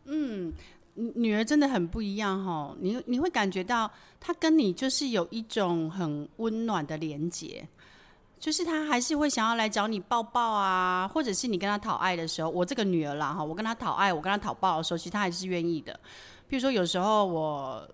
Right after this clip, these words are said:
呃，工作很累啊，或者学校事情很多，那我，呃，她下课了，我载她回家。我其实最喜欢跟我女儿玩一，玩一件事，就是我在开车，这好像有点危险哈，有时候我会把手往后面伸。那这个习惯是之前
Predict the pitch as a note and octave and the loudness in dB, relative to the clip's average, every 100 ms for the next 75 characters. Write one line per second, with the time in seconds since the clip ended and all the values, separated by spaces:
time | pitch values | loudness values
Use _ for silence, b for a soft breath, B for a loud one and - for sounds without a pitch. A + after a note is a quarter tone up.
0 | - D#3 D3 E3+ F#3 G#3 E3+ D#3 F#3 F3 | -10 -8 -6 -4 -2 0 0 2 2 4
1 | E3 G3 F#3+ E3+ F3+ F#3 E3+ D3+ C3+ - | 2 0 0 0 -2 -2 -4 -4 -8 -6
2 | E3 D#3 D#3 D#3 E3+ F3+ C#3+ A2+ A#2 - | -4 -2 -2 -2 -2 -2 -2 -8 -14 -20
3 | - D#3 D3+ D3+ A3+ A3+ G#3 - G3 D#3+ | -12 -8 -6 -4 -2 2 0 2 0 0
4 | D3+ F3 E3+ E3 C#3+ D#3+ C3 C3 B B | -2 -2 -2 -4 -6 -6 -6 -6 B B
5 | B F#3 B3+ C4 G3+ G#3 E3 G3 G3 E3 | B -4 -4 0 2 2 2 0 0 -2
6 | F#3 E3+ E3 E3+ D#3 F3+ F3+ - F3 D#3+ | 0 0 0 -2 0 -2 -2 -8 -4 0
7 | F3+ A3+ G3+ - F#3+ F#3+ G3+ F3+ - b | 0 2 2 0 0 0 0 -2 -4 b
8 | b b b F3 G#3 G#3+ G3+ F#3+ - F3+ | b b b -4 -4 -2 -4 -2 -2 -2
9 | F#3 F#3 C#4 G3 F#3+ G3 E3 D#3+ F#3+ F#3 | -2 -4 -4 -2 0 -2 -2 -4 -4 -6
10 | D#3+ D#3+ F3 F3 C4+ C4 F#3 G#3 - D#3+ | -6 -6 -4 0 0 0 0 0 -2 -6
11 | D3 G3 G3 F#3 F3+ - E3+ F3+ - b | -6 -4 -4 -2 -4 -4 -6 -10 -16 b
12 | b - E4+ F4+ C#4+ B3 - A3+ A3 C4 | b -6 -2 0 0 0 0 0 2 2
13 | B3 - B3+ A3+ A#3+ - G3+ E3 E3+ | 2 0 -4 -6 -6 -2 -2 -2 -4